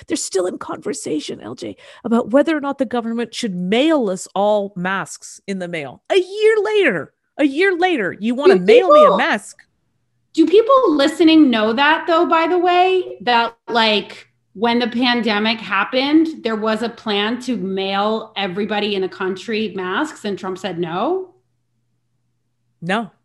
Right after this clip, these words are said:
Speaker 1: I don't think so.
Speaker 2: I just
Speaker 1: I don't think
Speaker 2: like,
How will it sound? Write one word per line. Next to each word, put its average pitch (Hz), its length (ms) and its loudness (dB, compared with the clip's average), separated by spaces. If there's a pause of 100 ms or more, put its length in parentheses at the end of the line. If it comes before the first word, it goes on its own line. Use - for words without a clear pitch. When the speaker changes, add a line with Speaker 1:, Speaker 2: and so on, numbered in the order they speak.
(260)
Speaker 1:
I 220 80 2
don't 240 160 -2
think 262 200 -4
so. - 220 -18 (1160)
Speaker 2:
I 254 140 2
just 392 180 2
Speaker 1:
I 254 80 6
don't 294 240 -2
think 294 160 -2
Speaker 2:
like, 240 140 -6